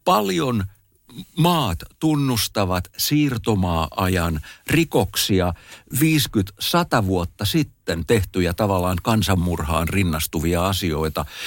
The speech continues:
Jossakin vaiheessa syyllisyys tulee ja kysymys siitä niin, että ketkä sitten pyytävät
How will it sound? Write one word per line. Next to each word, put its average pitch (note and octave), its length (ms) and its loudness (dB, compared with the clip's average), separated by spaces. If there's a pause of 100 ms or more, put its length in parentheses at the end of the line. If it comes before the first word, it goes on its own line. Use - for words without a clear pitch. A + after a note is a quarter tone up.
(360)
Jossakin D3+ 420 0
vaiheessa E3 340 0
syyllisyys B2+ 640 0
tulee B2+ 300 0
ja G#2 100 0
kysymys A2+ 360 0
siitä G2 260 0
niin, F#2+ 160 0
että F#2 280 -4
ketkä - 300 2
sitten B2+ 340 2
pyytävät F#2+ 520 0